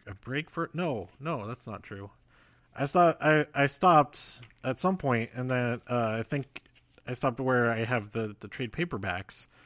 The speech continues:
and then just haven't caught up since then. Um, but in the collectibles section, there is, uh, a group of figures, or statues,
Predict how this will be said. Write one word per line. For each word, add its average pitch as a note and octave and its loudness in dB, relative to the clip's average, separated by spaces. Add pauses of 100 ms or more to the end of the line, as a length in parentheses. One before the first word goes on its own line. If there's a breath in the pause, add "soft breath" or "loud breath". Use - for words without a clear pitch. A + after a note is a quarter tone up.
(400 soft breath)
and G#2+ -8
then G#2+ -6
just A2+ -8
haven't B2+ -8
caught C3 -12
up - -10
since - -14
then. D#2+ -14 (540 soft breath)
Um, B2+ 4 (140)
but C#3+ 2
in F#3+ 4
the F#3+ 8
collectibles D3+ 6 (100)
section, C3+ 2 (280)
there C3 6
is, C3 2
uh, A#2 2
a A2+ -2
group D3 2
of C#3 2
figures, B2 0
or B2 4
statues, C3 4